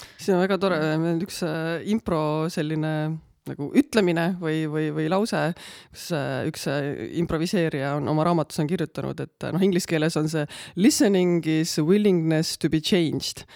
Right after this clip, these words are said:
Speaker 2: Mhm.
Speaker 1: Ehk siis nagu päriselt kuulamine on see, kui ma olen ka päriselt valmis nagu mingit muutust iseendas, on ju, tekitama või et, et ma lasen nagu sellel muuta kas mingi enda arvamust või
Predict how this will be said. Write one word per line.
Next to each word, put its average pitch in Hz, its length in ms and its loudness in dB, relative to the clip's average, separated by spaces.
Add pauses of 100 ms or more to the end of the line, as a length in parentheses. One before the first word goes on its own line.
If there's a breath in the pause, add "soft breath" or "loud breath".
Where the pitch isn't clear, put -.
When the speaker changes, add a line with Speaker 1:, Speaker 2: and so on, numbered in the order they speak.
Speaker 2:
Mhm. 175 220 -20
Speaker 1:
Ehk - 120 -12
siis - 140 -10
nagu 156 140 -4
päriselt 196 440 4
kuulamine 147 800 2
on 151 140 -2
see, 151 220 -2
kui 156 100 -2
ma 165 100 4
olen 160 260 2
ka - 180 -8
päriselt 180 360 0
valmis 160 640 -2
nagu 151 160 -8
mingit 160 400 -6
muutust 175 540 0
iseendas, 151 880 -4
on - 160 -10
ju, 147 180 -8
tekitama 147 460 -6
või 151 180 -2
et, 147 120 -8
et 151 100 -4
ma 160 140 2
lasen 170 400 0
nagu 151 200 -8
sellel - 640 -8
muuta 160 520 -4
kas - 260 -20
mingi 156 200 -12
enda 147 420 -12
arvamust 147 540 -14
või 143 60 -12